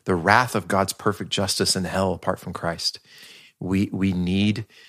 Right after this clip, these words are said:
um, his righteous life to be imputed unto us. Um, and we, in order to have that hope, that freedom from that fear, but most importantly, to know God and to be known by God,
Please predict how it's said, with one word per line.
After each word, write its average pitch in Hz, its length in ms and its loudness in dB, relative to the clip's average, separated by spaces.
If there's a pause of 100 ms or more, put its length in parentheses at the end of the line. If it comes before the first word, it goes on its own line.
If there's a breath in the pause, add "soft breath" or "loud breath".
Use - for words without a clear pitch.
(160 loud breath)
um, 87 280 -6
his - 500 -2
righteous 92 680 0
life 90 320 -2
to - 80 -6
be 95 120 -6
imputed - 380 -4
unto 87 260 -4
us. 110 280 -2 (480 loud breath)
Um, 85 240 -2
and 92 400 -6
we, 98 300 4
in 90 80 0
order 92 260 2
to - 140 -4
have 95 260 2
that 95 140 -4
hope, - 360 0 (440 loud breath)
that - 200 -6
freedom 101 320 0
from 95 160 -6
that - 140 -2
fear, 101 400 2 (260 loud breath)
but 95 140 -2
most 95 220 0
importantly, 98 400 0
to - 120 -6
know 87 260 -2
God 90 300 -2
and 92 140 -8
to - 60 -6
be 90 140 -6
known 87 260 -4
by 98 120 -2
God, 107 300 -2